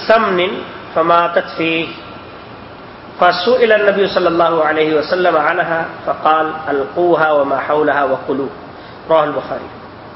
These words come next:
وزاد احمد والنسائی في سمن جامد۔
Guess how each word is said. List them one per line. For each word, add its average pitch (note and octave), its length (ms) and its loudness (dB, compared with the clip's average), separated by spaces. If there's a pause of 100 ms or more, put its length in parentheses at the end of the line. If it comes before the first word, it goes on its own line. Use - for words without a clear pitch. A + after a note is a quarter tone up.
(800)
وزاد G#3+ 380 6
احمد A3 340 0
والنسائی G3+ 680 2
في G#3 180 -2 (100)
سمن G#3+ 400 4
جامد۔ D#3 400 4